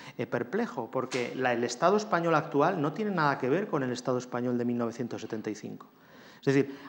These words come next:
ha habido un cambio, y no solo en el momento constituyente, luego también, porque las autonomías, el Estado de las autonomías ha ido evolucionando y ha ido cambiando, y ha habido, mm, nuevas generaciones que han articulado cambios. Es verdad que eso no ha sido satisfactorio para todos, y en este momento no es satisfactorio para,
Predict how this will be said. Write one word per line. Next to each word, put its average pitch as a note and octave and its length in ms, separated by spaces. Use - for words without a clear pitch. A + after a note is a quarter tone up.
ha A2 80
habido D#3 240
un E3 140
cambio, F3+ 380
y C3 80
no E3+ 120
solo A3+ 220
en F3 60
el D3 60
momento C3+ 320
constituyente, A#2+ 760
luego C3+ 280
también, E3 400
porque C#3 160
las A#2 160
autonomías, A#2+ 460
el A#2+ 80
Estado C3 220
de - 20
las E3+ 80
autonomías F3+ 500
ha C3 60
ido C#3 140
evolucionando E3+ 800
y B2+ 60
ha C3 40
ido D#3+ 200
cambiando, F#3+ 680
y C3 100
ha C3+ 60
habido, D3+ 460
mm, C3+ 480
nuevas D#3+ 320
generaciones F3 800
que - 80
han D3 100
articulado C3+ 500
cambios. - 360
Es E3 120
verdad G#3 320
que F3 120
eso E3 220
no D3 180
ha E3 60
sido D3+ 260
satisfactorio B2+ 800
para A2 220
todos, E3+ 340
y A#2 60
en A#2+ 60
este C#3 180
momento D#3 380
no C3+ 240
es D3+ 100
satisfactorio C#3 920
para, C3 400